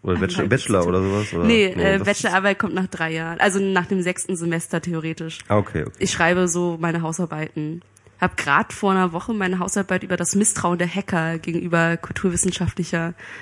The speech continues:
Speaker 2: Forschung abgeschickt.
Speaker 1: Mhm.
Speaker 2: Nachdem ich eigentlich Hacker erforschen wollte und dann Fefe einen Blogpost darüber schrieb, dass die Hacker den Forschern nichts sagen sollen.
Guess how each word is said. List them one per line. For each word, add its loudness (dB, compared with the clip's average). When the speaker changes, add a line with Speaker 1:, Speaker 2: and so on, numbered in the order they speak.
Speaker 2:
Forschung 0
abgeschickt. -6
Speaker 1:
Mhm. 2
Speaker 2:
Nachdem 4
ich 2
eigentlich 2
Hacker 4
erforschen 0
wollte 2
und 2
dann 0
Fefe 0
einen 0
Blogpost -4
darüber -4
schrieb, -10
dass -8
die -6
Hacker -6
den -8
Forschern -8
nichts -12
sagen -8
sollen. -8